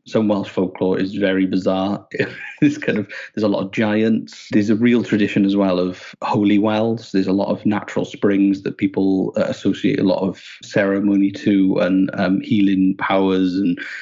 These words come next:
you know, their own little weird sightings there of, of fairy folk. And, and this is in South Wales, these cases of fairy funerals where someone will hear music and they'll see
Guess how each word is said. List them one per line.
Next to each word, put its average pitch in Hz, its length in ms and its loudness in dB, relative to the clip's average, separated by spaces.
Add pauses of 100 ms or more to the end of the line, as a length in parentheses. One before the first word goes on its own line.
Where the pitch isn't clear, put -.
(160)
you 104 80 4
know, 90 200 2
their 98 160 2
own 98 160 2
little 98 340 0
weird 95 340 2
sightings 95 560 0
there 92 240 0
of, 87 280 -4
of - 80 -16
fairy 95 380 2
folk. - 500 -2
And, 95 440 2 (380)
and 117 100 2
this 113 120 -2
is 120 100 2
in 101 140 2
South 113 320 -2
Wales, 101 400 -2
these 104 160 0
cases 101 400 0
of 95 260 0
fairy 117 360 2
funerals 113 640 -2
where 98 280 0
someone 104 300 0
will 98 80 0
hear 104 180 0
music 101 460 0
and 101 100 2
they'll 98 140 0
see 98 380 0